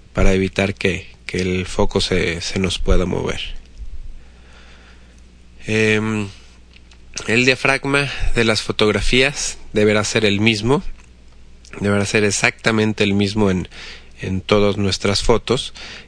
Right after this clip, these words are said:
eh, ya que al tener diferentes aperturas causará que las fotografías sean diferentes debido a que tendrán variación en, en la profundidad de campo.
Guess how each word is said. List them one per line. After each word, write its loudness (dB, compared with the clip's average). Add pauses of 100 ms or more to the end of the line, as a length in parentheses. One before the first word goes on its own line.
(120)
eh, 0
ya 2
que 0
al 0
tener 2
diferentes 4
aperturas 0 (380)
causará 2
que -2
las 0
fotografías 4
sean 2
diferentes 0 (360)
debido 4
a 0
que -6
tendrán 0 (360)
variación 2
en, 0
en -2
la -2
profundidad 2
de 0
campo. 2